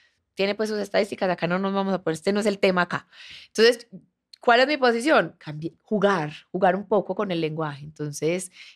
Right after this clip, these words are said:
eh, echarle la puya ahí al, al uso del lenguaje diciendo los mentirosos y con su acentico y todo para que piensen. Y después por allá contradecirme y decir todas.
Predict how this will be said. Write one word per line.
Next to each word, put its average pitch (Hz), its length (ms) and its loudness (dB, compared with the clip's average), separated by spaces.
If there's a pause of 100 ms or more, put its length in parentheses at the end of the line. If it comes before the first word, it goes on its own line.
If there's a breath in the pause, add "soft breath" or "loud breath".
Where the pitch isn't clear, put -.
eh, 170 160 0
echarle 160 280 -4
la 175 200 -4
puya 151 280 -4
ahí 170 220 0
al, 170 320 0
al 165 160 -2
uso 170 160 -4
del 170 100 -2
lenguaje 151 320 -4
diciendo 160 280 -6
los 165 300 2
mentirosos 160 800 -2
y 190 60 -10
con 151 180 -8
su 143 120 -12
acentico 147 520 -10
y 156 40 -8
todo 180 240 -2
para 156 140 -8
que 151 140 -8
piensen. 165 720 -4 (460 loud breath)
Y 269 140 6
después 208 480 4
por 214 140 4
allá 185 380 4
contradecirme 190 880 0
y - 40 2
decir 170 260 -2
todas. 214 720 4